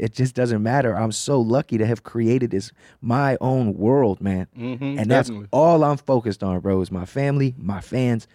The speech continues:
Speaker 1: my friends. And that's it. Fuck everybody else.
Speaker 2: That's dope as fuck. So, man, so you've been fucking, like, putting out albums damn near every year.
Speaker 1: Yeah, sometimes twice.
Speaker 2: I know, that's fucking crazy. How the fuck do you work? Where's the creative energy come from? 'Cause me personally, man, I can't,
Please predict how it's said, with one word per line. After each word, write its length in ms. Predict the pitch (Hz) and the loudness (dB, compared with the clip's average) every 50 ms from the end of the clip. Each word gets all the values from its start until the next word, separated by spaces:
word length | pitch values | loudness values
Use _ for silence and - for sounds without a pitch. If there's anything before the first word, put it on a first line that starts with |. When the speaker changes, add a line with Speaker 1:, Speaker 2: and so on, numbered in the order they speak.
| _ - | _ -12
Speaker 1:
my 140 | - 101 101 | -8 -8 -8
friends. 420 | - - 110 104 92 87 87 - - | -6 -4 -2 -2 -2 -2 -4 -8 -8
And 80 | - | -4
that's 220 | 92 104 101 - - | -4 -4 -4 -2 -2
it. 160 | 143 - - | -4 -4 -4
Fuck 240 | - - 110 - - | -4 -6 -6 -4 -4
everybody 320 | 95 95 80 87 90 87 | -8 -8 -8 -8 -10 -10
else. 180 | 92 90 95 _ _ _ _ | -12 -14 -16 _ _ _ _
Speaker 2:
That's 160 | 113 127 123 | -20 -20 -14
dope 240 | 110 127 120 107 95 | -10 -8 -8 -8 -10
as 80 | 92 - | -14 -20
fuck. 280 | - 107 110 107 - _ _ _ _ _ _ _ _ _ | -18 -16 -16 -16 -18 _ _ _ _ _ _ _ _ _
So, 180 | _ - 151 151 | _ -6 -6 -4
man, 380 | 156 180 196 214 180 135 120 113 | -4 -4 -2 -2 -2 -2 -4 -4
so 380 | - - 147 135 135 131 113 - _ _ _ _ _ _ - | -4 -4 -2 -2 -2 -4 -6 -10 _ _ _ _ _ _ -12
you've 140 | 117 139 151 | -12 -8 -6
been 140 | 170 160 | -6 -6
fucking, 300 | - - 160 139 - 139 | -4 -4 -4 -4 -4 -6
like, 200 | 131 123 120 110 | -8 -8 -8 -8
putting 200 | - - 123 120 | -6 -6 -6 -6
out 140 | 120 117 113 | -6 -6 -6
albums 280 | 117 113 113 117 113 101 | -6 -6 -6 -8 -10 -10
damn 200 | 120 120 117 120 | -8 -8 -8 -8
near 160 | 117 113 113 | -8 -6 -6
every 140 | 113 107 110 | -8 -8 -6
year. 340 | 110 117 117 113 110 107 107 _ _ | -6 -4 -4 -4 -6 -8 -12 _ _
Speaker 1:
Yeah, 280 | - 110 104 101 98 92 | -4 -2 0 0 0 -2
sometimes 420 | 104 - 120 123 - 120 104 98 - | -4 -8 -10 -6 -4 -4 -4 -4 -4
twice. 420 | - - 110 117 120 104 - - _ - | -2 0 2 2 2 0 -4 -10 _ -10
Speaker 2:
I 140 | 127 135 151 | -8 -8 -6
know, 260 | 160 185 208 220 214 | -6 -4 -2 -2 0
that's 160 | 185 180 180 - | 0 -2 -2 -4
fucking 240 | - 214 - 170 135 | -6 -8 -6 -6 -4
crazy. 360 | - 208 220 233 208 156 135 | -2 -2 -2 0 0 -2 -2
How 160 | 135 214 330 | -2 -2 -2
the 120 | 370 339 - _ | -2 -2 -4 _
fuck 180 | - 339 277 - | -6 -6 -4 0
do 100 | 254 277 | 2 2
you 100 | 294 269 | 2 4
work? 200 | 226 233 254 254 - | 2 2 0 0 -2
Where's 300 | 240 247 370 392 415 311 | -2 0 2 2 0 0
the 100 | 285 330 | 0 -2
creative 400 | - - 330 320 262 247 240 214 | 2 4 4 6 6 4 2 2
energy 280 | 220 233 226 202 185 165 | 0 0 0 0 -2 -2
come 200 | 139 - 139 127 | -2 -2 -2 -2
from? 200 | - - 131 123 | -2 -4 -6 -6
'Cause 160 | 107 135 127 | -4 -4 -2
me 180 | 143 196 285 302 | 0 2 2 2
personally, 440 | 233 - 196 208 196 185 160 147 143 | 2 2 0 0 0 2 2 2 2
man, 200 | 143 135 139 156 | 2 2 0 0
I 60 | 208 | 0
can't, 360 | - - - 247 175 147 - | -2 -4 -4 -4 -4 -4 -4